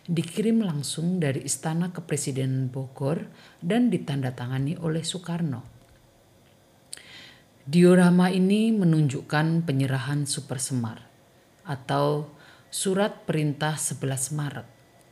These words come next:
yang bisa jadi adalah fiksi. Karena bukti arsip dari surat perintah itu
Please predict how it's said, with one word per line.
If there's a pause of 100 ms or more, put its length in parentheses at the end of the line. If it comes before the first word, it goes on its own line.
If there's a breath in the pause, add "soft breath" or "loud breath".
(300 loud breath)
yang
bisa
jadi
adalah
fiksi. (1900 loud breath)
Karena
bukti
arsip
dari
surat
perintah
itu